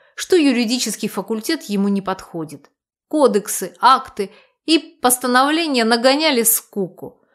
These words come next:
от цифр сводило скулы. Был ли это осознанный шаг или месть отцу? Джордж до сих пор не знал. А подтолкнул его профессор Корвин Пинс, который преподавал в университете литературу.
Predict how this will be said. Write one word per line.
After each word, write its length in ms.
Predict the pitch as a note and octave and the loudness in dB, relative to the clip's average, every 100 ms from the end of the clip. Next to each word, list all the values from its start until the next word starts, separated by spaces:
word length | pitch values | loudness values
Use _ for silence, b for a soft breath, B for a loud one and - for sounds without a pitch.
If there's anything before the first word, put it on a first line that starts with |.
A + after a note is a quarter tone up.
| _ G#3+ | _ -2
от 160 | A3+ | 0
цифр 380 | - E4+ D#4 G#3 | 0 0 0 -4
сводило 560 | - - F3+ F3+ A3 G3+ | -4 -2 -2 -2 -2 -2
скулы. 640 | - - - E3+ D#3+ D#3 _ _ _ _ _ | -2 -4 -8 -10 -8 -12 _ _ _ _ _
Был 320 | E3+ G#3 C#4 | 0 2 4
ли 160 | C4+ C4+ | 4 2
это 280 | C4+ C4 B3+ | 4 4 4
осознанный 600 | B3+ C4+ B3 B3 A#3+ A#3+ | 2 0 0 -2 0 -2
шаг 420 | - D4 D4 - - | 0 0 -2 -6 -8
или 200 | F#3+ G3 | -4 -2
месть 400 | G3 B3 B3 - | 0 -2 -4 -6
отцу? 720 | - C4 - - C4 E3+ - _ _ _ _ - | -6 -4 -6 -4 -4 -6 -12 _ _ _ _ -14
Джордж 440 | D#3+ A3+ B3 - - - | -2 0 0 -6 -14 -6
до 120 | F#3+ | -4
сих 260 | F#3+ D#3+ - | -4 -8 -8
пор 200 | F3+ F#3 | -6 -4
не 120 | F3 | -6
знал. 440 | D#3 E3 D#3 D3+ _ _ _ _ _ | -6 -8 -8 -10 _ _ _ _ _
А 80 | A3+ | -4
подтолкнул 680 | - C#4+ D#4 D#4 D#4 F4 D4 | -2 -4 0 0 0 -2 -2
его 280 | G#3 F3+ | -2 -4
профессор 600 | F3+ G#3 G#3+ C#4 C4+ C4+ | -4 -6 -2 -2 -2 -4
Корвин 440 | - B3+ B3+ B3 B3 | -2 0 0 -4 -6
Пинс, 480 | - F#3 D3 - - _ _ | -8 -10 -8 -14 -16 _ _
который 360 | - A3+ D#4+ D#4 | -2 0 0 0
преподавал 680 | D4+ G#3 G#3 A3 B3 D4 G#3 | -4 -6 0 2 4 2 0
в 80 | |
университете 720 | G3 G#3 G3+ G3 A3+ C4 B3+ | -2 -2 -2 -6 -6 -6 -6
литературу. 880 | A3 A3 A#3+ A#3 A#3+ G3+ D#3 D3+ - | -8 -6 -2 -2 -4 -8 -8 -10 -16